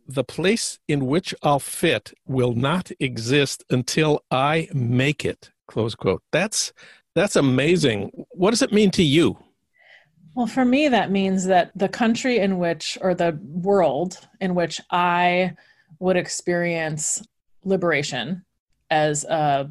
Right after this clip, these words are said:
Speaker 2: Black woman, I know of no, no time that that has existed. And I'm not just like, "Oh, let me just lay down and die or go to another planet," <laughs> whatever. Like,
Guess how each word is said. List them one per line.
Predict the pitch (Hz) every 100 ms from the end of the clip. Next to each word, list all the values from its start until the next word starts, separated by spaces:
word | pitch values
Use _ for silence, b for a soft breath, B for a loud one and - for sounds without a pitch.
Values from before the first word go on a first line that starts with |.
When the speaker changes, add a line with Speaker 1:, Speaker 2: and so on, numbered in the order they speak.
| 151
Speaker 2:
Black | 165 151 151
woman, | 151 131 127 123 165 B B B
I | 190
know | 208 202 202
of | 180
no, | 180 190 196 190
no | 185 196
time | 196 190 180 175
that | 156
that | 151
has | 143 131 131
existed. | 139 98 - 80 - b b b b _
And | 202 185 175 170 170 160 160 _ _ _ -
I'm | 185
not | 190 180 175
just | 180 170
like, | 165 156 156 -
"Oh, | - 202 175 160
let | 165 175
me | 175
just | 160 165 - 170
lay | 180
down | 180 170
and | 165
die | 165 165 147 135
or | 147 151 151 208 -
go | - 170
to | 175
another | 170 185 156 -
planet," | - 170 156 156 196 - 311 - -
<laughs> | - - - -
whatever. | 285 240 247 240 269
Like, | 226 208 202